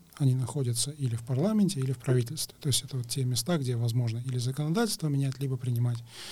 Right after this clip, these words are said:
какие-то решения относительно вот, э, нашей жизни в целом. Соответственно, чисто логически рассуждая, то есть, э, в теории это вот могло бы быть то место, где мы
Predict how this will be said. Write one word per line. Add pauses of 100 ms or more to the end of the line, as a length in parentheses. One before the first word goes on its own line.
(220)
какие-то
решения
относительно
вот, (200)
э, (240)
нашей
жизни (380)
в
целом. (380)
Соответственно, (340)
чисто
логически
рассуждая,
то
есть,
э, (140)
в
теории (140)
это
вот
могло
бы
быть
то
место,
где
мы